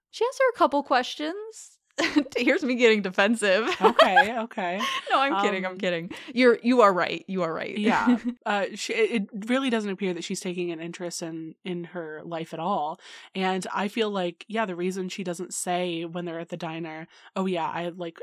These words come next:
Speaker 2: am finding a replacement for real," is because she doesn't think anything of Jamie. Like,
Speaker 1: Yeah.
Speaker 2: of course she wouldn't think to tell her because she doesn't think that any of this matters.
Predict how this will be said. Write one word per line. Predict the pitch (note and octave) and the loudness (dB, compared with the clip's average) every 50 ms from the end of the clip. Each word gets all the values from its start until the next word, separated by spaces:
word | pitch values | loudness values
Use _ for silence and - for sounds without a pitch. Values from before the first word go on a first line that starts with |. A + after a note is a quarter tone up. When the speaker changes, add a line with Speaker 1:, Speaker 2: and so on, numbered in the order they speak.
| - | -10
Speaker 2:
am | - F3+ F3 | -8 -8 -6
finding | E3 - F3+ E3+ E3 D#3+ D3+ | -4 -4 -4 -4 -4 -6 -10
a | D3+ | -10
replacement | C#3+ D3 - - - F3+ E3+ E3 - - D#3+ D#3+ - | -12 -14 -14 -10 -8 -8 -8 -8 -8 -10 -12 -12 -12
for | E3 D#3+ | -16 -14
real," | D#3+ E3 E3 E3 D3+ D3+ D3+ D#3 E3+ F#3+ _ _ _ - - _ _ _ _ - | -10 -8 -6 -6 -4 -4 -6 -6 -8 -10 _ _ _ -20 -20 _ _ _ _ -4
is | - F#3 F#3 F#3 F#3 F3 - - G3 F3+ - | 0 2 2 2 2 0 -4 -10 -12 -8 -6
because | G#3 F#3 - - G#3 G3+ G3 | -6 -4 -2 -2 -2 0 0
she | - - - G3+ F#3+ | -2 -2 -2 -2 -4
doesn't | D#3+ - F#3 F3 F3 A3 A3 G#3 - G3 - _ - | -2 0 0 0 0 0 -2 -4 -4 -10 -14 _ -4
think | G3 F#3+ F#3 - | -4 -4 -2 -2
anything | D3+ E3 F3+ G3+ F#3+ - D3+ C#3+ | -4 -2 -2 -2 -2 -4 -6 -10
of | C#3+ D#3 | -10 -12
Jamie. | D3+ C#3+ C#3 C#3+ - A#2+ B2 - F3+ F#3 F#3+ F#3+ _ - | -10 -12 -10 -10 -12 -12 -12 -10 -8 -8 -10 -10 _ -6
Like, | F#3+ F3+ E3+ E3 E3+ E3 - - | -2 -2 -2 0 -2 -4 -4 -4
Speaker 1:
Yeah. | A3 G#3+ A3+ G#3+ G3 F#3 F#3 G3+ G#3+ G#3+ | -4 -4 -4 -4 -6 -6 -8 -8 -8 -6
Speaker 2:
of | A3+ G3+ - | -6 -8 -4
course | - C#4+ D4 - | -2 -4 -2 -2
she | - A3+ | -2 -2
wouldn't | F#3 F3 D#3+ E3 D#3+ | -2 -2 -4 -6 -6
think | - E3+ D#3+ - | -6 -6 -6 -6
to | - E3+ | -8 -8
tell | - E3 D3 D#3+ | -8 -8 -6 -6
her | E3 E3 | -6 -6
because | E3 F3+ E3+ F#3+ - | -6 -6 -6 -6 -4
she | - F3+ | -4 -2
doesn't | F3+ F3+ F3+ F3 | -2 -2 -2 -2
think | F3+ F3+ E3+ | -4 -4 -4
that | E3+ E3 | -4 -4
any | D#3+ E3 E3 E3 | -4 -4 -4 -6
of | D#3+ D#3+ | -8 -10
this | E3+ - - | -12 -10 -8
matters. | D#3+ D3 D#3 E3+ F3+ D3+ - - B1+ - F3+ G3+ A3 - - - | -8 -6 -6 -6 -6 -8 -8 -12 -12 -10 -10 -10 -10 -12 -12 -14